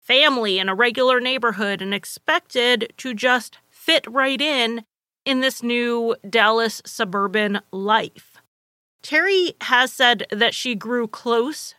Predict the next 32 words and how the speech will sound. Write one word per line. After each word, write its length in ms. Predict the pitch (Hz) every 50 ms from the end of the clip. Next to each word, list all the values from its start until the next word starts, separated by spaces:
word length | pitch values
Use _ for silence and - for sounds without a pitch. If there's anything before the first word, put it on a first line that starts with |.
| _ _ -
to 300 | - - 269 254 247 220
her 280 | - - 233 220 214 202
father, 640 | - _ - 254 233 226 240 233 247 240 240 233
but 540 | 202 - _ - 226 220 220 214 - - - _ _ _ _ _ _ _ _
she 300 | - - - 262 254 226
had 180 | 233 240 233
a 80 | 233 226
very 280 | 202 226 226 226 226 214
difficult 560 | 170 - 240 240 - 262 220 - 233 196 -
relationship 680 | 214 208 196 196 196 190 - 214 196 - - 196 170
with 160 | 202 190 - -
her 120 | 190 185
mother, 540 | 190 208 233 233 226 196 226 214 208 202 - _ _ _ _ _ _ _
who 360 | _ - 269 262 262 262 247 -
it 120 | 254 247 214
seems 400 | - - 247 254 254 269 285 262
expected 680 | 277 - - - - - - 202 196 - - 226 208 175
her 400 | - 208 202 202 220 262 277 - _ _ _ _ _ _ _ _ _ -
to 160 | - - 254
blend 380 | 196 214 214 214 220 233 226 226
into 320 | 220 220 214 - 233 220
the 140 | 180 220 202
family 600 | - - 214 208 208 208 208 214 214 214 214 -
and 140 | 220 214 208
into 320 | 208 208 - - 220 208
her 160 | 160 220 214
new 240 | 196 196 202 196 196
life 420 | 190 185 180 180 185 185 180 - _ _ _ - - _
better 320 | - 202 202 208 208 202 202
than 260 | 175 202 190 196 202
she 240 | 202 - - 226 214
did. 540 | 170 226 247 277 214 - - - 160 165